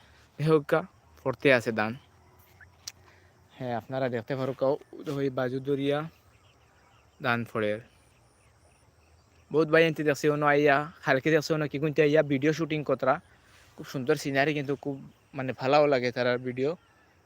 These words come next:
দেখুক আপনারা কীরকম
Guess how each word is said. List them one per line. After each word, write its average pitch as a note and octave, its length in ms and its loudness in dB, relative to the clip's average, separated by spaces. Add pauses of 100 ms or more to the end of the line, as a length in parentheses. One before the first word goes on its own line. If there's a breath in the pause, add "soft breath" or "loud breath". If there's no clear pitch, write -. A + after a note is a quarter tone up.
(1400)
দেখুক B2+ 280 -8 (180)
আপনারা A2+ 320 -6 (360)
কীরকম B2 340 -2